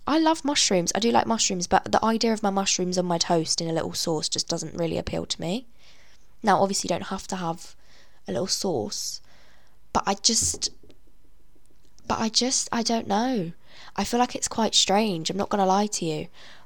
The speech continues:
But the photos I have seen do look nice, but I don't know. It just seems a little odd to me, but I might try it.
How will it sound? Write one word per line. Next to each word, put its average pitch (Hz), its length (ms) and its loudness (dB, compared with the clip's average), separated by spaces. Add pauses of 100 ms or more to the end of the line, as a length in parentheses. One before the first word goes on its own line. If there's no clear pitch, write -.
(140)
But - 160 6
the 233 80 6
photos 285 380 8
I 285 60 6
have 262 200 2
seen 254 320 2
do 226 160 4
look - 160 0
nice, 214 540 4
but - 260 4 (960)
I 202 80 8
don't 196 220 8
know. 175 140 8
It 170 180 4
just 208 180 6
seems 262 220 2
a - 20 0
little 247 200 4
odd 175 180 4
to - 120 -2
me, 160 140 0
but 165 260 2
I 180 80 4
might 180 360 2
try 160 300 0
it. 151 200 -4